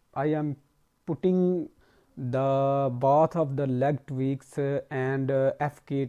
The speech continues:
to this, and, uh, I am going to put, uh, all the F Ks in the, their respective, uh, tweaks.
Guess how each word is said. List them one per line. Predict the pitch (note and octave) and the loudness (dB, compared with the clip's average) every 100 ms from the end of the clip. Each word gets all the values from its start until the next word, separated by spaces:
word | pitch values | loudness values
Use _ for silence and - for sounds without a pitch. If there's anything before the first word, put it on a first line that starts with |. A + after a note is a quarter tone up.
| C#3 | -4
to | C3+ B2+ - _ _ _ _ - | -4 -4 -8 _ _ _ _ -12
this, | A#2+ B2 A#2 - _ _ _ _ _ _ _ _ _ _ _ _ _ _ _ _ _ _ | -4 -4 -4 -10 _ _ _ _ _ _ _ _ _ _ _ _ _ _ _ _ _ _
and, | C3 C3 B2+ | -6 -4 -2
uh, | - C#3+ C#3 C#3 C#3 | -2 2 2 2 2
I | C#3 | 2
am | D#3 D3+ | 2 0
going | D3 D3 C#3+ | 0 -2 -4
to | |
put, | C3+ D#3 C#3 | -4 -6 -6
uh, | C#3+ D3+ B2+ - | -4 -2 -4 -2
all | C3+ D3+ | 0 4
the | D#3 | 4
F | D#3 - | 2 -2
Ks | D3 D3 C#3+ | -2 0 -2
in | D3 | -2
the, | C#3 C#3 C3+ - - - _ _ C3 | 0 2 0 -2 -14 -20 _ _ -4
their | C3 C#3 | 0 0
respective, | C3+ - C#3 C3 - D#3 C#3+ | 0 -2 -4 -4 -2 0 2
uh, | D3+ D3 C#3 _ - | 0 0 -4 _ -8
tweaks. | C3 C3 B2+ - | -2 -2 -4 -12